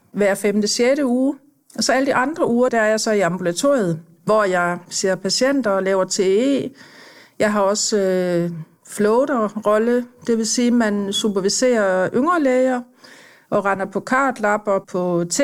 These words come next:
O P og kigger med under operationer og ser, om deres, øh, mitralklapper er lavet ordentligt, og ind på T E-stuerne og superviserer H U-lægerne, øh,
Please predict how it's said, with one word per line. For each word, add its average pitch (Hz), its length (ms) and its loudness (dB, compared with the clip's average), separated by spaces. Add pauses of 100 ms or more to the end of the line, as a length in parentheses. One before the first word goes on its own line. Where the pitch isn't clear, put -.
O 240 140 2
P 220 140 -6 (300)
og 180 420 -2
kigger 196 260 0
med 214 260 2
under 208 200 0
operationer 269 580 0
og 196 140 0
ser, 233 180 0
om 202 100 -2
deres, 185 340 -2
øh, 185 160 -2
mitralklapper 202 680 -2
er 190 140 0
lavet 214 280 0
ordentligt, 226 500 0
og 196 300 -2
ind 240 200 0
på 226 120 -2
T - 140 -4
E-stuerne 220 760 2
og 190 60 -2
superviserer 208 480 0
H 285 240 2
U-lægerne, 220 720 2
øh, 190 260 0